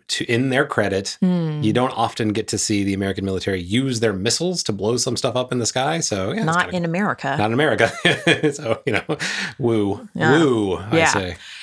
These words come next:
Speaker 2: So the, what's interesting is it's possible I was just reading an article that was, uh,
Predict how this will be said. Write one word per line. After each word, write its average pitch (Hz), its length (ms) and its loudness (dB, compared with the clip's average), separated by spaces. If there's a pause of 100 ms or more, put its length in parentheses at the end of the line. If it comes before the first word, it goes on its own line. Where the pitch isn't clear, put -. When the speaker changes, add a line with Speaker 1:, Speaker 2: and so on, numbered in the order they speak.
(420)
Speaker 2:
So 285 220 6
the, 240 200 0 (140)
what's 254 300 2
interesting 320 340 0
is 220 160 2
it's 208 160 2
possible 226 280 2
I 208 40 4
was 190 100 0
just 165 140 -4
reading 156 240 0
an 147 80 -2
article 139 540 0
that 139 200 0
was, 120 300 0 (600)
uh, 87 120 -2